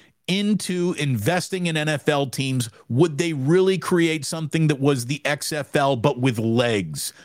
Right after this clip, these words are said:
the A F L but with, but with real legs because they're getting real talent? What if there were another draft? Well,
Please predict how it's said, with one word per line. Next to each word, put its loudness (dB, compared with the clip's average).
the -2
A -2
F -2
L 2
but 0
with, -2
but 2
with 2
real 2
legs 0
because 0
they're -4
getting 0
real 2
talent? -2
What 4
if -2
there 2
were 2
another 2
draft? 0
Well, 2